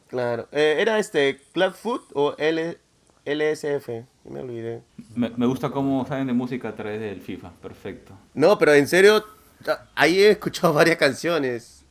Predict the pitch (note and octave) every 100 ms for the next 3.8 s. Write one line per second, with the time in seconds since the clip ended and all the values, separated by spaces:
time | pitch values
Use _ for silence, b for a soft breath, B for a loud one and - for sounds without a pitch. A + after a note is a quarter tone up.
0 | b b b b B2 B2+ A#2+ D#3+ - A2+
1 | A2 - b b b b b _ C3 D3+
2 | C3 G2+ G#2 G2+ - D3 F3 A3 F3+ F3+
3 | F3 D#3+ B2 B2+ B2+ C#3 A2+ G#2